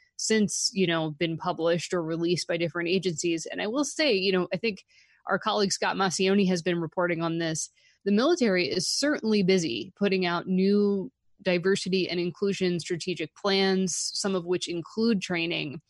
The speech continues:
So they are certainly, it seems, going to have to look at this. The other thing that I would point out is that O P M is asking agencies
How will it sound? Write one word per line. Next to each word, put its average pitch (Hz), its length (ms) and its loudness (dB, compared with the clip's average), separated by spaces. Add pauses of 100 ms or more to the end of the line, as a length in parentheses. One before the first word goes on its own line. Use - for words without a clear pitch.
(260)
So 185 280 2
they 214 260 2
are 196 140 4
certainly, 180 560 0
it - 100 -6
seems, 180 460 0
going 170 240 -2
to 165 60 -2
have 160 240 -6
to 160 280 -2
look 190 300 0
at - 120 -2
this. 139 320 -4 (540)
The 247 100 0
other 349 140 2
thing 320 240 2
that 247 100 4
I 208 160 2
would 185 380 0 (880)
point 196 280 2
out 185 360 2
is 180 220 -2
that 175 340 -4
O 254 160 0
P 247 160 -2
M 214 140 4
is 202 120 2
asking 185 640 0
agencies 196 760 0